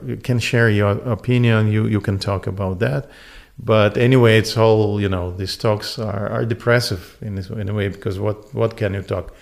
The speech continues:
You can just complain, you can criticize, but, but you don't see any space for any productive action that, that, uh, can change the situation. People do not see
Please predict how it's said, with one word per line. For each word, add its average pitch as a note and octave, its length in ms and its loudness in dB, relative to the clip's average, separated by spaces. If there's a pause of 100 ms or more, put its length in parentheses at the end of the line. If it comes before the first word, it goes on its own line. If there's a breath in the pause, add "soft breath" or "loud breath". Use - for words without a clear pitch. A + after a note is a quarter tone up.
(300 loud breath)
You G2+ 80 -8
can G#2+ 180 -2
just G2+ 200 -4
complain, C3 560 2
you G#2+ 120 0
can G2 480 -2
criticize, A#2 800 2
but, G2+ 300 -2 (560 loud breath)
but G#2 140 -2
you G#2+ 100 0
don't A#2 240 4
see A#2+ 200 0
any G#2+ 160 2
space G#2+ 460 0
for G#2 380 -2
any G2 240 -2
productive G2+ 1000 -4 (1200)
action G2 480 0 (920 soft breath)
that, - 400 -4
that, F#2+ 400 -2 (160)
uh, G2+ 260 -4
can G2+ 220 0
change G#2+ 400 2
the F#2 100 -4
situation. F#2 800 -4
People G2+ 340 -6
do G2+ 200 -4
not G2 180 -4
see G#2 560 0